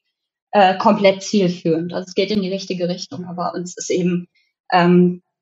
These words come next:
es ist halt auch einfach eine ethische Frage. Es ist halt auch einfach eine Frage von, von glaubwürdigem Umweltschutz, jetzt abhängig von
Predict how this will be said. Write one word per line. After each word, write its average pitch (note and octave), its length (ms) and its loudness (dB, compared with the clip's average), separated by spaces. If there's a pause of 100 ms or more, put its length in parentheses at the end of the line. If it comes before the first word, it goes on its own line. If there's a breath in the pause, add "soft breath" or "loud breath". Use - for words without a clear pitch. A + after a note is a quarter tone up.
(600)
es F3+ 140 -4
ist - 180 -2
halt F#3+ 160 2
auch F3 120 0
einfach F#3 200 -2
eine F3 160 0
ethische G3 320 -4
Frage. F#3 340 0
Es F3 120 0
ist - 160 -8
halt F#3+ 260 -2
auch F3 160 -16
einfach F3+ 260 -4
eine F3 160 -4
Frage F3 360 -2
von, E3+ 420 -4 (160)
von F3 380 -4
glaubwürdigem F3 640 0
Umweltschutz, E3+ 720 -2
jetzt E3+ 300 -6
abhängig E3+ 500 -2
von D#3+ 300 -10